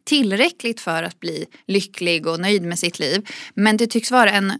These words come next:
nödvändighet. Alltså om man har alla de andra bitarna i livet men man saknar tillfredsställelse med sina relationer så kommer vi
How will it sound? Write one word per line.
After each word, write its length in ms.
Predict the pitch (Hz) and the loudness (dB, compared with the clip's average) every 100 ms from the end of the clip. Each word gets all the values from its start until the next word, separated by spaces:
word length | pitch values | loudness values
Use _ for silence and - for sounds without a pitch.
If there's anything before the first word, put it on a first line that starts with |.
| _ | _
nödvändighet. 1200 | 214 254 254 190 180 208 190 233 302 311 - - | 6 8 8 6 2 0 2 0 2 -2 -2 -2
Alltså 240 | 190 202 220 | 0 2 4
om 80 | |
man 140 | 220 220 | 4 4
har 300 | 285 262 214 | 6 6 6
alla 240 | 247 226 | 6 6
de 140 | 226 226 | 4 6
andra 320 | 294 269 233 | 8 8 6
bitarna 420 | 202 175 175 170 | 0 -4 -4 -4
i 40 | 160 | -4
livet 360 | 151 160 175 | -4 -6 -4
men 160 | 180 185 | -2 0
man 160 | 190 | 0
saknar 680 | 202 - 220 185 - 269 214 | 0 4 4 4 2 4 4
tillfredsställelse 800 | - 185 185 175 - 175 175 - | 0 -4 -4 -6 -4 -4 -4 -6
med 140 | 175 | -8
sina 180 | 180 170 | -6 -4
relationer 640 | 175 190 - 269 160 156 - - - - | -4 -4 -2 -2 -2 -4 -6 -12 -14 -2
så 140 | 254 | -2
kommer 440 | 247 233 208 196 | 2 2 2 2
vi 340 | 185 185 180 | 0 0 0